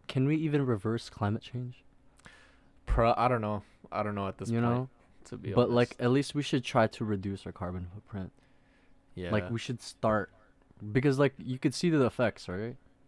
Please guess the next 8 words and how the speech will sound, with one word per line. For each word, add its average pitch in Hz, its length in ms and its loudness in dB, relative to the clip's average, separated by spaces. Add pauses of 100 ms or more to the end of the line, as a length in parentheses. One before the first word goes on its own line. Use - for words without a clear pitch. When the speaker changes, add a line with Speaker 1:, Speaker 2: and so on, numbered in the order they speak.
(340)
Speaker 1:
And 95 380 -6
Speaker 2:
I 95 100 -4
s-, - 280 -12
exactly. 107 800 -6 (100)
Speaker 1:
you 104 120 -10
know, 101 280 -8 (280)
after 101 220 -12
quarantine. 110 600 -8